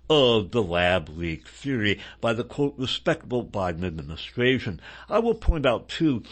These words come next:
that there has been actually a fair amount of discussion about the Vanity Fair article that, uh, we have used in, uh, For the Record program number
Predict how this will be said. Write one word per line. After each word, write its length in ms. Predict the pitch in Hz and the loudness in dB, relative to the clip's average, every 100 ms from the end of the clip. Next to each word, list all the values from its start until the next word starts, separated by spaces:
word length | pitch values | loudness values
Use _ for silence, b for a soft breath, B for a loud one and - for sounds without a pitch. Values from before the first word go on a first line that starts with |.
| B B - | B B -2
that 180 | 143 | -2
there 160 | 170 170 | 0 -2
has 240 | 143 131 | -2 -2
been 260 | - 190 175 | -4 -4 -4
actually 420 | 143 143 - 139 - | -6 -8 -8 -8 -8
a 60 | |
fair 400 | - - 143 156 - | -14 -8 -4 -4 -4
amount 400 | 104 107 110 - | -4 -2 -2 -4
of 160 | 90 | -8
discussion 960 | 98 - - - 127 127 - 92 67 67 B B B B | -8 -6 -8 -4 0 0 -2 -8 -10 -12 B B B B
about 460 | 95 101 147 - | 0 2 2 0
the 340 | 80 92 90 92 | -4 -2 -2 -4
Vanity 540 | 73 92 110 107 113 | -2 0 0 0 -4
Fair 500 | 92 - 127 127 - | -10 -8 -4 -4 -4
article 480 | 95 82 90 - 76 | -6 -6 -8 -10 -12
that, 380 | 76 82 71 - | -8 -10 -10 -12
uh, 140 | 78 | -12
we 340 | 73 85 78 80 | -8 -8 -8 -12
have 280 | - 85 73 | -12 -12 -8
used 420 | 90 107 113 92 B B B B | -4 0 0 0 B B B B
in, 240 | 139 131 | 0 2
uh, 140 | 135 - | 2 0
For 160 | - | -4
the 100 | 143 | -2
Record 340 | 139 131 123 104 | -2 -2 -4 -6
program 400 | 135 123 107 92 | -4 -2 -4 -4
number 240 | 98 98 | -4 -4